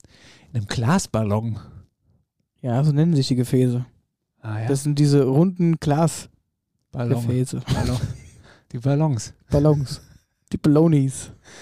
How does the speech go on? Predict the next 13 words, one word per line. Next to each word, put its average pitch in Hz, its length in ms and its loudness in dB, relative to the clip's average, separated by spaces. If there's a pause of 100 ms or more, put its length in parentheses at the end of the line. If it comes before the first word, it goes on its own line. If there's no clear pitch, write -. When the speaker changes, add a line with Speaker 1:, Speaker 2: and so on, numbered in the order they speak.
(240)
Speaker 1:
Die - 40 -18
Ballonis, 127 720 -2
ja. 131 160 -8 (560)
Speaker 2:
Aber 165 180 2
ich 165 120 4
möchte 196 260 4
den, 185 80 4
bevor 170 300 4
wir 180 80 4
den 170 180 2
jetzt, 160 340 0
äh, 147 360 6 (640)
äh, 135 260 2